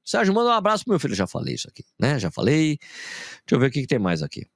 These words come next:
Aqui no Instagram, nos comentários do Instagram, o que que tem mais por aqui? Se eu consigo ver os comentários, porque é difícil ler esses comentários aqui também.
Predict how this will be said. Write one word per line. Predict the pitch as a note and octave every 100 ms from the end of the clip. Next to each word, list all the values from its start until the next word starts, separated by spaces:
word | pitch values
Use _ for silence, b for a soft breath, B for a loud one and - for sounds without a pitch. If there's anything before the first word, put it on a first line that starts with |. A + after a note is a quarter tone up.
| _ _ -
Aqui | - - F2+
no | F2 E2 D#2+ D2+ D2+
Instagram, | - G#2+ A2 D3+ D3+ G2+
nos | F2+
comentários | A#2 G2+ - D3 A2+
do |
Instagram, | G#2 G#2+ F#2+ D3+
o | C3+
que | C#3
que | B2
tem | A2+
mais | G#2+ F#2+
por | G#2+
aqui? | G2 F#2 F#3+ E3+ E2+ D2 _ _ _ _ _
Se | -
eu | -
consigo | G2 F2 C3 G2
ver | A#2
os | G2+
comentários, | F#2 F2 B2+ G2+
porque | -
é |
difícil | A#2 G#2+ C3+ - F#2
ler | F#2
esses | -
comentários | E2+ E2 E2 D#2+
aqui | E3
também. | D#2 D#3